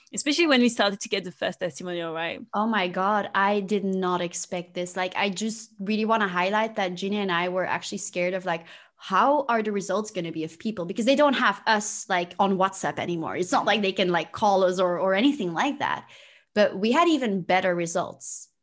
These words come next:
Speaker 2: with our
Speaker 1: Yeah.
Speaker 2: clients in I B A than we had with our one-on-one. And our one-on-one clients had amazing results, don't get me wrong.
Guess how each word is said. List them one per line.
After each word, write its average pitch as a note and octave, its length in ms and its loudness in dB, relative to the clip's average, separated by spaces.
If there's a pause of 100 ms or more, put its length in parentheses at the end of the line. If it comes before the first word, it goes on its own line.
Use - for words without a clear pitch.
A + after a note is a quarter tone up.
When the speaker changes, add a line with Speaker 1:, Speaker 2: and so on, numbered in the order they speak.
Speaker 2:
with F#3+ 160 0
our E3+ 140 2
Speaker 1:
Yeah. - 60 -6
Speaker 2:
clients F3 500 -2
in F#3 160 -6
I F3 180 -2
B E3+ 180 -6
A - 100 -8
than F3+ 180 -4
we F3+ 80 -2
had E3+ 220 -4
with F3+ 100 -6
our E3+ 100 -2
one-on-one. D3+ 400 -6
And F3 220 -4
our G3+ 220 2
one-on-one F3 360 0
clients E3 240 -8
had F#3 140 -4
amazing G#3+ 460 6
results, E3+ 320 -4
don't G#3+ 120 2
get C4+ 140 2
me A3 140 2
wrong. F3+ 400 2